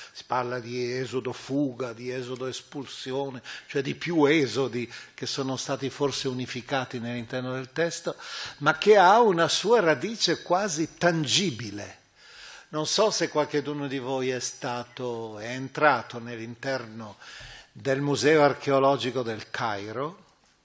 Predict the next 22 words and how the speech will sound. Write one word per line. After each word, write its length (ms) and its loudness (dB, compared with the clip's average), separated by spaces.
dove 680 6
di 100 2
solito 640 -2
si 220 -8
è 20 -4
attratti 800 0
da 280 0
altri 800 0
segni 840 0
che 120 -6
affascinano 920 -2
molto 340 -10
di 160 -8
più. 220 -12
In 160 0
un'area 600 4
un 200 -4
po' 480 2
dimenticata, 1160 -2
in 120 -6
un 160 -2
angolo, 800 -6